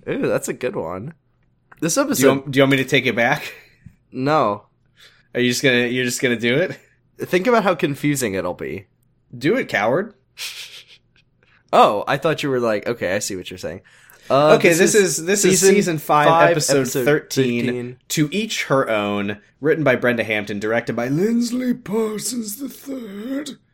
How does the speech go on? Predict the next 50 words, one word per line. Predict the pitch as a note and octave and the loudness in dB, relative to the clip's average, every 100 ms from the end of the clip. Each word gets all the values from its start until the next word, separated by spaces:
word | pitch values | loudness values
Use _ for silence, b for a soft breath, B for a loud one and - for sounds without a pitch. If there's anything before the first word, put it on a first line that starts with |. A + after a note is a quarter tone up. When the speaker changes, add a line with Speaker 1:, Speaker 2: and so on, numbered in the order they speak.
| _ - | _ -6
Speaker 1:
I | C3 | -4
could | C3+ | -4
tell | - F3+ F#3+ | -2 0 0
it | |
was | B2+ B2 | -2 -2
written | A2 | -4
by | A#2 A2 | -2 -2
Brenda | A#2 G#2 F#2+ | 0 -2 -2
Hampton | A#2+ D#3 - G2+ | -2 -4 -4 -8
'cause | G#2+ G2+ | -10 -10
it | |
was | E2+ E2 | -10 -8
filled | C3+ A#2+ | -2 -2
with | G2 E2+ | -2 -8
hate. | F#2+ G#2+ E2 - _ _ B B _ | -6 -6 -6 -14 _ _ B B _
Speaker 2:
Title | - A3 A#3 | -2 0 2
watch. | C3 E2 D2+ - - - _ _ _ _ _ _ | 2 0 -4 -10 -14 -14 _ _ _ _ _ _
Speaker 1:
I | - | -12
mean, | G2 A2 G#2+ A2 G#2+ _ | -8 -6 -4 -8 -12 _
to, | - C3 G2 | -8 -4 -4
to | - - A#2+ | -4 -4 -4
each | G2+ A2+ - | -4 -6 -2
her | D#3 | 2
own. | E3+ D#3+ C3+ C3 | 4 4 2 0
<laughs> | - - D#3 E3 C3+ B2+ | -6 -10 -6 -6 -6 -10
Fuck | - - C#3+ B2+ G#2+ | -12 -4 -4 -4 -10
you, | E2+ | -10
Amy. | D#2 E2+ F2 F#2+ _ _ - | -10 -10 -14 -14 _ _ -10
Speaker 2:
To | D#3 | -6
Each | G3+ G#3 | -6 -2
Speaker 1:
Fuck | F#3 A2+ | 0 0
Speaker 2:
Her | D3+ | 2
Own | D3+ C#3+ C3+ | 2 2 2
Speaker 1:
you. | C3 - _ - | -2 -8 _ -4
Speaker 2:
is | B2 A#2 G#2+ | -4 -4 -4
the | A2+ | -4
opposite | A2+ C#3+ - G#3+ - G#2 F2+ - _ - | 0 0 2 0 0 0 -2 -8 _ -4
of, | G2 F#2 F2+ | -2 -2 -2
uh, | F#2 F2 E2+ F2 | -4 -2 -2 -2
how | F2 G2+ | 0 0
Speaker 1:
What | F#2+ A#2+ | 2 2
Speaker 2:
everyone | |
Speaker 1:
everyone | A#2+ C3 B2 A#2 | 2 2 2 2
in | |
Speaker 2:
felt. | E2 G2 | 0 -2
Speaker 1:
this | - | -4
said. | G#2+ F#2+ G2 A2 | -4 -2 -4 -10
Fuck | _ - - C3+ - | _ -18 -2 -2 -2
you, | A2 F#2+ | -10 -8
Amy. | F#2 F#2 F#2 F#2 | -8 -8 -12 -14